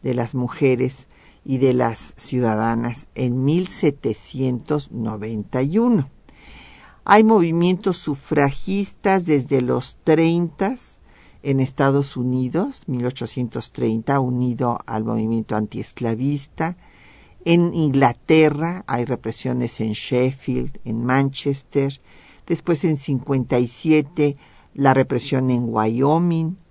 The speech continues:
en Nueva York. Y bueno, finalmente se da en Wyoming, no fue inútil la lucha, porque en Wyoming en mil ochocientos sesenta y nueve se da el voto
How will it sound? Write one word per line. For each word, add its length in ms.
en 180
Nueva 320
York. 640
Y 80
bueno, 240
finalmente 1300
se 340
da 360
en 280
Wyoming, 760
no 160
fue 480
inútil 640
la 140
lucha, 400
porque 280
en 120
Wyoming 480
en 140
mil 140
ochocientos 600
sesenta 480
y 80
nueve 420
se 340
da 420
el 280
voto 580